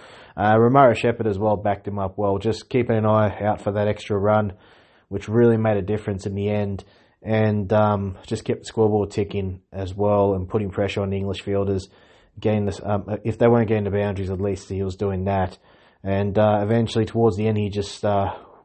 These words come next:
he smacked the balls when, when it was in this slot, and England bowled a few in his slot and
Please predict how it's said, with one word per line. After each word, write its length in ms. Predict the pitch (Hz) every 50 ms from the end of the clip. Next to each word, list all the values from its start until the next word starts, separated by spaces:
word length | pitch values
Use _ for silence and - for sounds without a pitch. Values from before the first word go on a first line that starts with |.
| _ _ _
he 540 | - 104 104 104 101 104 104 104 104 98 92
smacked 420 | - - - 113 120 120 - - -
the 60 | 110
balls 340 | 98 110 113 117 113 - -
when, 200 | 110 110 117 - - _ _ _ _ _ _ _ _ _ _
when 140 | - 117 117
it 20 |
was 100 | 117 107
in 120 | 120 113 110
this 200 | 110 107 107 -
slot, 400 | - - 117 117 117 - - 110
and 160 | 113 113 113
England 300 | 120 120 117 113 110 101
bowled 180 | 113 113 113 113
a 40 |
few 220 | 113 - 117 113 110
in 60 | 110
his 140 | 110 104 -
slot 400 | - - 117 117 117 117 - -
and 400 | 107 107 107 107 107 107 101